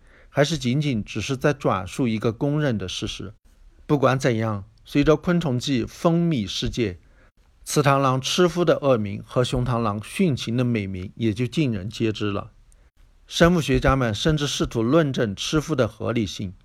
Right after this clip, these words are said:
有的说，雌螳螂产卵需要大量的能量，雄螳螂的肉正是极好的能量来源。断头的雄螳螂能完成交配，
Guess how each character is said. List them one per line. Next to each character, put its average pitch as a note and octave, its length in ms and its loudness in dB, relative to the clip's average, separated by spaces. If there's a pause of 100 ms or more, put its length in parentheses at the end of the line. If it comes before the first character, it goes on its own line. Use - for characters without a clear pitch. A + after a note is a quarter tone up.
(460)
有 A#2+ 140 2
的 C3 100 2
说， B2+ 360 0 (300)
雌 D#3+ 160 2
螳 D3+ 180 2
螂 D3+ 140 2
产 C3+ 260 0
卵 C#3 260 0
需 - 180 -2
要 C#3 140 6
大 D3 220 2
量 B2 160 -2
的 G#2 100 -2
能 F#2+ 240 -8
量， G2 220 -6 (360)
雄 B2+ 240 -2
螳 B2+ 140 0
螂 C3+ 160 2
的 C3+ 120 0
肉 G#2 380 -2
正 D#3 160 2
是 C3+ 140 -4
极 A2+ 220 -2
好 C#3+ 180 2
的 G#2 140 -6
能 G2+ 220 -4
量 A2+ 180 -2
来 G2 140 -6
源。 G2 260 -10 (560)
断 F#3 220 6
头 C3+ 120 0
的 B2 140 0
雄 A2 220 -4
螳 A2 140 0
螂 G#2 260 -4
能 A2+ 200 -2
完 A2 200 0
成 A#2 160 -4
交 A#2+ 240 0
配， A2+ 280 -6